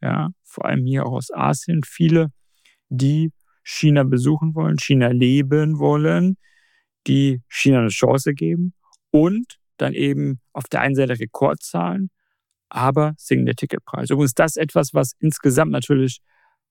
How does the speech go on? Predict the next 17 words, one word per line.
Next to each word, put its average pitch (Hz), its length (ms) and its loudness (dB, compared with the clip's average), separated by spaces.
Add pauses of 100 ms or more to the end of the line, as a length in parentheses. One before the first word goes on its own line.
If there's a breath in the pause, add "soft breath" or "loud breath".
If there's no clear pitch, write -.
(140)
auch 135 380 0 (300)
ein - 40 -8
Stück - 300 -4
weit 131 180 0
kritisch 156 340 -2
zu - 120 -12
sehen 165 240 0
ist, 190 260 -4 (280)
gerade 127 320 -2
für 127 140 -4
Investoren 131 560 0
wie 123 80 2
mich, 139 380 0 (420)
weil 143 500 0 (540)
wir 127 100 2
natürlich 123 400 0
sagen, 123 520 0